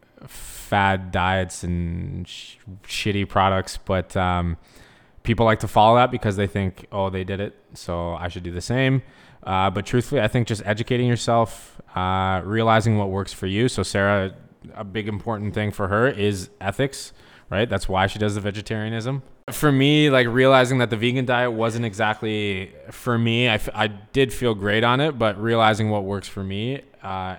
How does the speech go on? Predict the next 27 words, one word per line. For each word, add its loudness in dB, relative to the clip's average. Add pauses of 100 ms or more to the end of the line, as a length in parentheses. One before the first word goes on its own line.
is -14
incredibly 0
important, 0
which -6
is -4 (300)
something 0
that 0
I -4
preach -4
to -4
my -2
clients, -6
my -8
nutrition -10
clients, -6
is -10 (280)
figuring 2
out 4
what 0
works -4
for -10
them, 0
what 0
works -4
for -10
their -2
lifestyle. 0